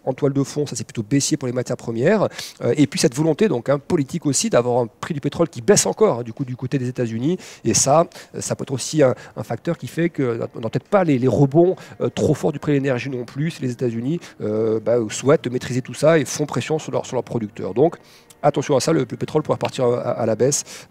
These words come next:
dans les semaines qui viennent. La semaine prochaine, qu'est-ce qui nous attend ? Euh, discours de Christine Lagarde en début de semaine, lundi.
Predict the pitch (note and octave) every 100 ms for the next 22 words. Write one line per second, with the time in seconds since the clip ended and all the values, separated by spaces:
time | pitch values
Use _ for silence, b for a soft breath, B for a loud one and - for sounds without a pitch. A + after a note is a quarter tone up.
0 | - A2+ A#2 E3 - B2 F3 - - -
1 | G2+ G2 - F3+ D4+ B3+ G3+ - C3+ A#2+
2 | - G#3 F3 D3 C#3 C#3 D#3+ G3+ B B
3 | - A2+ F3+ - C4 A3 D3+ G#3+ - -
4 | D#3+ C3+ A#2 A2 G#2 G#2 G2+ A2 A2 -
5 | A2+ C3+ G2+ G#2 G2+ A#2+ F#3